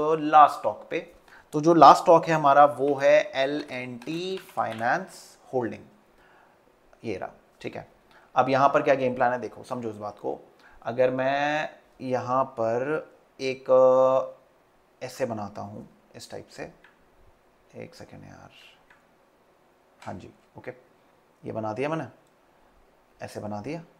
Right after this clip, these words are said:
राइट। अब प्राइस क्या कर रही है, समझो इस बात को। प्राइस ने यहाँ पर दिया डिप,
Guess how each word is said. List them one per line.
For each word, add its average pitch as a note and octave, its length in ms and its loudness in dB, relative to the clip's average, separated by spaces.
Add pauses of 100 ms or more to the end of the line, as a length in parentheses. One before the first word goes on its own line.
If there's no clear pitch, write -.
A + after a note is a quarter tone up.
(160)
राइट। D3+ 280 -10 (380)
अब C#3+ 120 0
प्राइस C#3+ 240 4
क्या C3 120 2
कर A2+ 120 -6
रही G2+ 100 -8
है, A#2 60 -10
समझो B2+ 220 -4
इस G2+ 60 -6
बात G2 240 -16
को। B2+ 80 -10 (540)
प्राइस C#3 320 2
ने D3+ 80 -4
यहाँ C#3 120 0
पर C3 140 0
दिया B2 200 -4
डिप, - 320 -8